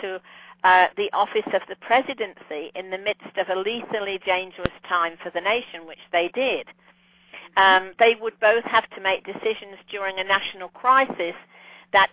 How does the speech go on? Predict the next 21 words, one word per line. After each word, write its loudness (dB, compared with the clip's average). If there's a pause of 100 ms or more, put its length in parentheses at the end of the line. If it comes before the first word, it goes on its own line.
impact -2
whether -2
or -6
not 0
this -6 (100)
nation -4 (100)
shall -6
endure -8
or -8 (120)
perish 0
from -4
the -6
earth. -2 (760)
Um, 4
they 2
opposed 0
a -6
war -4
launched -8
on -6
dubious -6